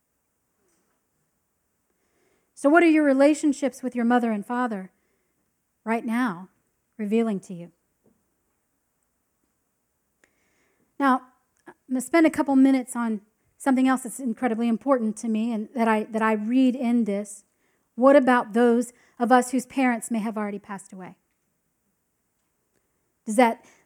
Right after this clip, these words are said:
leave you feeling like the woman that Maisha portrayed in the video, where you just don't feel like there's anyone you can go to, anyone who's gone before you? So we're gonna spend a couple minutes talking about something called spiritual parents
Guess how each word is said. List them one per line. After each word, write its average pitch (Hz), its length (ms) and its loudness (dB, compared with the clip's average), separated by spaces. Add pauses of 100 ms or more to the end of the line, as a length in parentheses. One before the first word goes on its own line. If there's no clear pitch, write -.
leave 262 240 4
you 262 100 4
feeling 277 400 4
like 254 220 2
the 254 80 -2
woman 247 300 2
that 233 160 -4
Maisha 220 420 -8
portrayed 240 460 -6
in 240 80 -4
the 214 80 -6
video, 247 480 -4
where 226 220 -8
you 214 120 -4
just 254 300 -10
don't 240 200 -8
feel 254 300 -6
like 220 180 -4
there's 214 260 -12
anyone 302 500 2 (240)
you 262 120 0
can 240 220 -4
go 233 220 -2
to, 294 340 -6
anyone 294 360 2
who's 247 200 0
gone 262 360 2
before 254 420 -2
you? 330 320 -4 (2250)
So - 140 -2
we're 311 80 4
gonna 302 140 2
spend 339 240 0
a 330 40 2
couple 320 240 -2
minutes 302 300 2
talking 254 340 -4
about 233 260 -8
something 240 440 -4 (240)
called 233 300 2
spiritual 262 540 -6
parents 196 520 -12